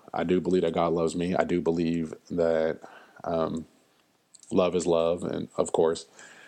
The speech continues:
but I also believe that things always work out. Maybe not when we want them to, but they always work out when we need them to.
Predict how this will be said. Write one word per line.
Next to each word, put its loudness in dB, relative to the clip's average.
but 2
I 4
also 2
believe 0
that -2
things 2
always 0
work -2
out. -6
Maybe 2
not 0
when 0
we 2
want 0
them 0
to, 2
but 0
they 4
always 2
work 0
out 4
when -2
we -2
need -2
them -12
to. -6